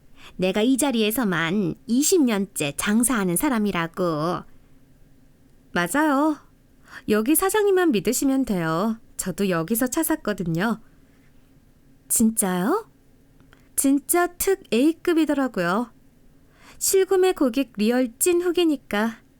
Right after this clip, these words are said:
믿으셔도 됩니다. 아니, 너 언제 왔니, 우리 며느리?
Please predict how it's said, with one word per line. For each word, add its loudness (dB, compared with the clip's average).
믿으셔도 0
됩니다. -2
아니, 2
너 0
언제 2
왔니, 2
우리 2
며느리? 0